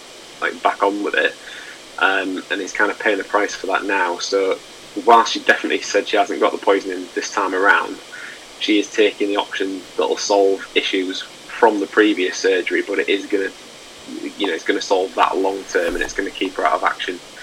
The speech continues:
longer than she would have liked. So I guess get well soon, because as much as people might complain about her, she has left a big hole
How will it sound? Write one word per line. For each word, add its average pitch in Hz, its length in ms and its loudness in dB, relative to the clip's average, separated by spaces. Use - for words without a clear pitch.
longer 101 300 2
than 87 180 -2
she - 120 -2
would 95 120 0
have 90 100 -4
liked. 87 400 0
So 92 320 -2
I 95 80 -2
guess 98 260 0
get - 160 6
well 104 160 6
soon, 101 400 6
because - 520 0
as 113 80 -2
much 131 220 4
as 113 40 -6
people 120 320 2
might 117 160 6
complain 117 400 6
about 92 240 6
her, 85 40 0
she 110 120 2
has 104 140 4
left 107 200 2
a - 20 -8
big 104 160 4
hole 104 360 6